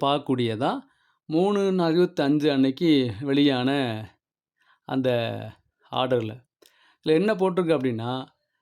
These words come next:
இந்த நீதிபதிகள் திரு ஆர் சுப்பிரமணியன் சார்,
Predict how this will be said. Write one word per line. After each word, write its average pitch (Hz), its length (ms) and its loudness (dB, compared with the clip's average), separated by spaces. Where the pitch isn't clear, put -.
இந்த 156 240 0
நீதிபதிகள் 165 640 2
திரு 143 220 -2
ஆர் 151 240 0
சுப்பிரமணியன் 143 640 0
சார், 170 240 -2